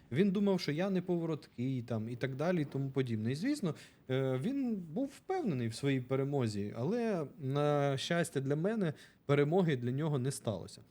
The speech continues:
Ну і М шість Йох Чотири К майже накидав, п'ятдесят з половиною відсотків має, двадцять дві з половиною тисячі боїв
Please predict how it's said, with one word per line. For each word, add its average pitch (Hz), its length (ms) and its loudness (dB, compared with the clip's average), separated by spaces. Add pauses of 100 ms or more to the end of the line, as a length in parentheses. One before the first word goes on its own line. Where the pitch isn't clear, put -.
(300)
Ну 320 160 4
і 202 420 6 (880)
М 170 160 8
шість - 300 -2
Йох 202 380 0 (500)
Чотири 226 300 0
К 220 180 0
майже 131 260 2
накидав, 123 540 -2 (280)
п'ятдесят 151 580 0
з - 40 -10
половиною 135 480 -2
відсотків 117 460 -4
має, 180 280 -2
двадцять 127 380 -2
дві 127 180 -4
з - 40 -8
половиною 117 460 -2
тисячі 113 300 -6
боїв 165 360 -2